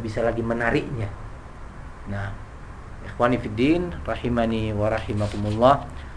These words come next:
Qala wa la takhtar alaihi syai'an, dan jangan sekali-kali Anda memilih alternatif lain selain dari athar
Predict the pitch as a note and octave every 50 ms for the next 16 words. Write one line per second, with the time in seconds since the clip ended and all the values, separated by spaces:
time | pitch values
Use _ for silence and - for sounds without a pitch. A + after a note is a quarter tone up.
0 | - - - - - - A2+ B2 D3+ D#3+ D#3+ D#3 D3+ D3+ D3+ D3+ D3 - D#3 D3
1 | - - - D3 C#3+ C3+ C3 C#3 C#3+ C#3+ C#3 C3+ B2 - - C#3 C#3 C3 B2 B2
2 | B2 C3 B2 A#2 C#3 C#3+ D3 C#3+ C3+ - - C#3 C3 C3 B2+ D3 C#3 C3+ C3+ C3
3 | C#3 C#3+ C#3 C#3 C3+ B2+ C3+ C3 C3+ D3+ E3 E3+ E3+ - C#3 C3 - - D3 D3
4 | D3 C#3+ C#3 - C#3+ - - C#3 D3+ F3+ F#3+ F3+ D#3 B2 A2 G#2 - - C#3 C#3+
5 | C#3+ C#3 C3 C3 C#3 - - C#3+ C#3 - - C#3 C3 A#2 G#2+ F#2+